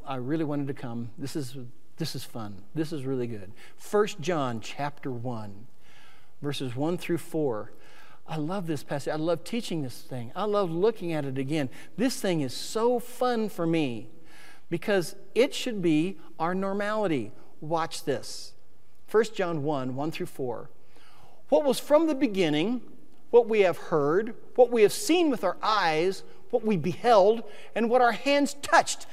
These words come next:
as regarding the word of life. And the life was revealed or manifested, and we've seen, and we bear witness, and we announce to you the everlasting life which was with the Father and was revealed to us. We announce to you what we have seen,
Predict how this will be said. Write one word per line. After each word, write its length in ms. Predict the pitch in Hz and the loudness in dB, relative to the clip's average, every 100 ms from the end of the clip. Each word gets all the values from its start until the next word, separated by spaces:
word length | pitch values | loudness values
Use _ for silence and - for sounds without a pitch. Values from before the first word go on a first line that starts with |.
| - - | -6 0
as 140 | 202 | 2
regarding 480 | 196 170 226 240 233 | 4 6 6 6 6
the 60 | 202 | 4
word 260 | 196 233 | 4 2
of 120 | 214 | 2
life. 500 | 214 247 226 135 - - - - - - - | 0 -2 -2 -4 -6 -8 -8 -8 -8 -6 2
And 120 | 349 | 6
the 60 | 370 | 8
life 300 | 381 403 311 | 6 6 4
was 200 | 247 196 | 0 0
revealed 480 | 214 190 339 262 | 0 6 8 8
or 60 | 185 | 4
manifested, 800 | 190 269 349 208 196 151 - 127 - - | 4 4 4 2 0 -2 -2 -4 -6 4
and 100 | 294 | 10
we've 160 | 480 466 | 10 8
seen, 560 | - 466 523 508 135 - - - - - | 8 8 8 6 4 0 -8 -8 -8 0
and 100 | 196 | 4
we 80 | 208 | 6
bear 200 | 160 196 | 10 10
witness, 680 | 175 359 392 403 302 - - - - - | 10 8 8 4 2 0 -4 -8 -8 0
and 100 | 277 | 4
we 80 | 311 | 6
announce 520 | 302 359 480 494 - | 6 8 8 8 6
to 80 | 320 | 6
you 120 | 320 | 6
the 160 | 233 269 | 6 8
everlasting 640 | 339 294 254 294 - 220 | 8 10 6 4 4 2
life 320 | 196 277 285 | 6 6 6
which 120 | 220 | 4
was 140 | 208 180 | 4 4
with 140 | 262 | 2
the 80 | 214 | 0
Father 440 | - 277 359 339 254 - | 4 8 10 10 8 4
and 80 | 277 | 4
was 120 | 247 | 8
revealed 480 | 330 330 415 427 392 | 8 8 8 8 6
to 140 | 285 | 8
us. 200 | 262 - - - | 8 8 0 6
We 120 | 302 | 8
announce 280 | 269 294 302 | 10 8 6
to 100 | 285 | 6
you 80 | 285 | 8
what 180 | 262 214 | 8 6
we 140 | 196 | 2
have 140 | 143 | 2
seen, 460 | - - 427 349 208 | 0 8 10 10 6